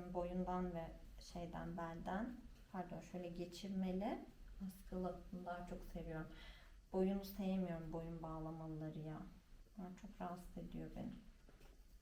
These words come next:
Şöyle. <laughs> Tişört üstüne bikini giymedim demem yani. Şöyle çok güzel bir şey bu. Tek leopar bikinim bu. Şunu da şöyle geçiriyorsunuz. Hop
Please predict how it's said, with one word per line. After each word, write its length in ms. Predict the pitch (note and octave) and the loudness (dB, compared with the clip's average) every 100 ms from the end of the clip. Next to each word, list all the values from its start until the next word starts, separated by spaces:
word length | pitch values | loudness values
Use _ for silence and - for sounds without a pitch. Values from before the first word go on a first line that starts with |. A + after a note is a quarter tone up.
| - - - - | -16 -16 -16 -16
Şöyle. 500 | - G#3+ F#3+ E3+ - - - - | -2 2 4 4 2 -4 0 2
<laughs> 340 | - A3 A3 - | 4 4 4 4
Tişört 560 | - B3+ D#4+ B3 A#3+ | 8 10 12 12 12
üstüne 440 | - - A3+ A#3 G3 | 6 6 10 10 10
bikini 420 | G#3+ C4+ A3+ G#3 | 6 6 6 8
giymedim 540 | A3+ A#3 G3 - B3 | 8 10 10 10 10
demem 460 | G#3 G3+ G3 G3 F#3 | 12 12 12 8 8
yani. 440 | E3+ E3 E3 E3+ - | 8 8 6 4 6
Şöyle 200 | G3+ F#3+ | 6 8
çok 260 | A3 A3 | 4 2
güzel 360 | F#3+ F#3+ F#3+ F3+ | 2 6 6 6
bir 180 | - F3 | 2 4
şey 140 | E3+ G3 | 4 2
bu. 140 | C4+ - - - - - | -2 -4 -10 -12 -14 2
Tek 480 | C4+ A3+ - - G3+ | 4 4 2 2 10
leopar 520 | G3+ G3+ A3 G3 F#3 | 10 10 10 8 8
bikinim 480 | F#3 A#3 G#3+ A3 F#3 | 4 6 6 8 8
bu. 320 | F3 F3 - - - - - - | 8 8 2 -8 -10 -14 -14 -12
Şunu 320 | - A#3 G3 | -2 2 4
da 120 | G3+ | 4
şöyle 400 | G#3+ G#3+ G3 F3+ | 6 6 6 6
geçiriyorsunuz. 920 | G#3+ B3+ B3 B3 A3 G#3+ A3+ A#3+ E4+ - - - | 4 4 4 6 8 6 4 4 4 2 -4 4
Hop 280 | G#4+ A4+ | 4 4